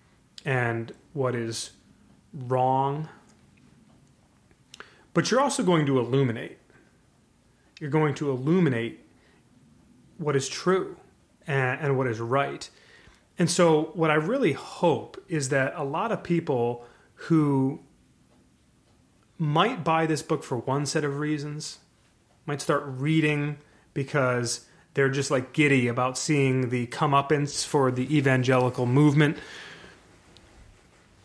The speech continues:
Again, C S Lewis said that we know what a crooked line looks like because we've seen a straight line. And I hope that what these people see is that Jesus is the straight line.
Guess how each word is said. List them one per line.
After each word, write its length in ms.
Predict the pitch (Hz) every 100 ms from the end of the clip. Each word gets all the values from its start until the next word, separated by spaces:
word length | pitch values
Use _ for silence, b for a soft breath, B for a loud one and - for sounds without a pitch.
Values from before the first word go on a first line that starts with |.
| _
Again, 420 | 170 143 190 139
C 280 | 127 - 185
S 200 | 175 170
Lewis 560 | 160 196 151 127 - - - _ -
said 300 | - 165 -
that 140 | 156
we 140 | 156
know 220 | 160 151 147
what 140 | 139
a 120 | 123 - - -
crooked 280 | 180 175
line 300 | 147 139 131
looks 240 | 131 165 -
like 220 | 120 117
because 240 | 135 135
we've 220 | 123 131 120
seen 260 | - 151
a 60 | 120
straight 360 | - 160 160 151
line. 360 | 113 107 131 - b b b b _
And 340 | 151 147 139 - -
I 160 | 170
hope 360 | 185 - 214 208
that 220 | 160 - -
what 300 | 151 - -
these 220 | 233 247
people 360 | - 135 120
see 420 | 113 - 131 117 135
is 140 | 120
that 200 | 127 135
Jesus 500 | 131 180 175 123 110
is 180 | 139 127
the 80 | 113
straight 340 | - 131 123
line. 400 | 139 131 - 156